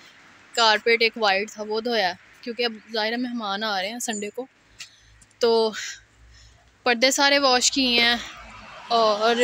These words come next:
carpet धोया है। इसके अलावा एक और good news है, हमारी जो किमलिक है, वो, उसका approval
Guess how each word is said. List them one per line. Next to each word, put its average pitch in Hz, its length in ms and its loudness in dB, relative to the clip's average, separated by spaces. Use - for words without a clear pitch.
carpet 226 420 4
धोया 247 340 2
है। 220 120 0
इसके 311 260 -2
अलावा 269 460 0
एक 254 280 0
और 254 300 -2
good 254 220 -6
news 262 400 -2
है, 240 360 -2
हमारी 254 300 0
जो 254 140 -4
किमलिक 262 520 -2
है, 247 160 0
वो, 254 360 0
उसका 262 260 -6
approval 262 460 -4